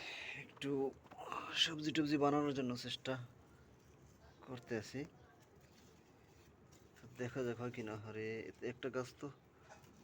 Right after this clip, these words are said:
মরে যাচ্ছে, কারণটা কি? এটা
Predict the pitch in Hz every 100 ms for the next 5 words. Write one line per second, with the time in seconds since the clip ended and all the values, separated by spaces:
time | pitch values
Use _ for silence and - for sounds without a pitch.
0 | - - - 117 127 135 120 - - 113
1 | 120 127 165 175 - - - - - -
2 | - - - - - - - - - -
3 | - - - - - - - - - -
4 | - - - 127 -